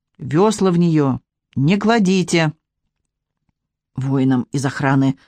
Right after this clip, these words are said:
Ватанаба велел вывести пленных из хижины и доставить их немедленно на берег. «Нужно дать им еды на первое время», спохватился сердобольный глава индейцев. «Кто знает, когда Макемба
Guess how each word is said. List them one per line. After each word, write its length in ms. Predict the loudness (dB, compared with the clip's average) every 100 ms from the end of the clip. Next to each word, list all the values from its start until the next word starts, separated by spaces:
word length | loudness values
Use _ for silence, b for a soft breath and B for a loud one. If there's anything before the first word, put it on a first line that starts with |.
| b
Ватанаба 760 | -2 0 0 2 2 2 0 -2 b b b
велел 380 | 0 2 2 2
вывести 520 | 2 2 0 -2 -4
пленных 540 | 0 2 2 2 0
из 120 | -4
хижины 520 | -2 -2 0 0 0 -6 B B _ -4
и 140 | -2
доставить 640 | -2 -4 -4 -2 0 0 -2
их 220 | -4 -6 _ _ _
немедленно 680 | 0 2 4 2 0 2 2
на 140 | 2
берег. 480 | 0 2 0 -2 -8 _ _ _ _ _ _ _ _ _ _ _ _ _ _ _ _
«Нужно 440 | 0 2 2 2 0
дать 280 | 0 0 2
им 80 |
еды 380 | 2 2 2 2
на 120 | 2
первое 360 | 2 0 2 0
время», 380 | 2 0 0 -4 B B
спохватился 960 | -6 -4 0 0 2 0 0 0 0
сердобольный 640 | 0 -2 0 0 2 0 0
глава 500 | -2 0 2 0 0
индейцев. 720 | 0 0 2 0 0 -2 -6 -8 _ _ _ -20
«Кто 300 | -4 0 0
знает, 560 | 2 2 2 0 0
когда 300 | -2 0 0
Макемба 640 | 0 0 0 0 2 0